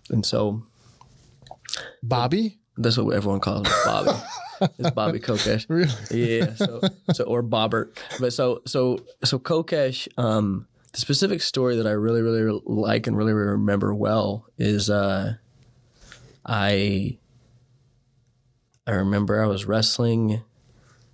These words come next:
Speaker 1: was the year that Ridge beat me in the wrestling off.
Speaker 2: Mm-hmm.
Speaker 1: And so I was wrestling the backups of Michigan State and Indiana, and I was wrestling the Michigan State backup. And I remember two things that happened in that match. One, early on, I'm up two oh.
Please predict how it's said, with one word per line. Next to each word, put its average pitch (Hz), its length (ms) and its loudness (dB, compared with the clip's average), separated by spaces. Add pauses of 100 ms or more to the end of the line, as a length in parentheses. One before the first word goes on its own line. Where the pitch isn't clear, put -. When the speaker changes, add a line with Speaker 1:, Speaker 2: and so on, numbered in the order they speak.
(220)
Speaker 1:
was 101 160 2
the 92 80 -2
year 101 200 0
that 120 120 -2
Ridge 117 300 -2
beat 104 240 0
me 110 340 0
in - 100 -2
the 107 80 2
wrestling 104 360 2
off. 110 260 -2
Speaker 2:
Mm-hmm. 120 240 4
Speaker 1:
And 110 120 0
so 110 120 0
I 107 60 2
was 101 160 -2
wrestling 110 500 2
the 98 80 -4
backups 110 800 -2 (440)
of 98 120 -4
Michigan 110 380 2
State 107 280 0
and 104 140 -2
Indiana, 104 420 2
and 104 120 2
I - 20 2
was 110 120 2
wrestling 110 220 2
the 110 60 4
Michigan 113 260 0
State 107 300 0
backup. 110 400 0 (1200)
And 110 120 0
I 104 60 2
remember 107 800 0 (840)
two 120 220 0
things 107 240 2
that 98 60 2
happened 98 240 0
in 92 60 2
that 95 100 2
match. 98 300 0 (100)
One, 113 480 -2 (540)
early 117 280 2
on, 104 280 0
I'm 101 140 2
up - 220 -4
two 117 240 0
oh. 104 360 0